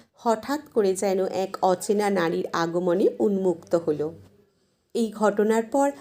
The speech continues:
আরও তিন দিন কেটে গেছে। সৌরভের মধ্যে এক অদ্ভুত পরিবর্তন কাজ করেছে, সেটা তার মাও বুঝতে পারছিল। একজন সন্তানকে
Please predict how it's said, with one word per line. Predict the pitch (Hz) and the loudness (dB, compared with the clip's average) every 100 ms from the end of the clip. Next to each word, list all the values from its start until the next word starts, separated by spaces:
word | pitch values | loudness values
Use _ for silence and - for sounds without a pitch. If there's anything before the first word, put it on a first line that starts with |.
| - 254 | -14 -6
আরও | 262 330 381 | -2 -2 -2
তিন | 240 247 226 | -2 0 0
দিন | 226 226 | 0 0
কেটে | 185 165 175 | 0 2 2
গেছে। | 175 160 - 185 175 170 _ _ _ _ | 2 0 -4 -4 -4 -6 _ _ _ _
সৌরভের | - 208 190 190 185 202 | -2 0 4 2 2 2
মধ্যে | 202 190 - 311 494 | 4 0 2 2 4
এক | 262 254 - | 2 -2 0
অদ্ভুত | 233 226 - 320 330 | 2 2 0 0 0
পরিবর্তন | 247 202 196 208 208 262 277 | 2 2 4 2 2 -2 -2
কাজ | 226 175 - | -2 -4 -2
করেছে, | 175 165 160 - 180 170 - _ _ _ _ | -2 -2 -4 -4 -4 -4 -10 _ _ _ _
সেটা | - 226 220 403 453 | 0 0 2 0 2
তার | 359 339 | 4 4
মাও | 247 185 180 226 | 4 4 4 4
বুঝতে | 202 196 - - | 2 -2 -4 0
পারছিল। | 170 160 - 180 165 156 160 _ _ _ _ _ _ _ _ | 2 2 -2 -4 0 0 0 _ _ _ _ _ _ _ _
একজন | 294 277 320 403 | -2 0 0 0
সন্তানকে | - 285 269 269 302 339 359 | 2 2 2 2 2 2 2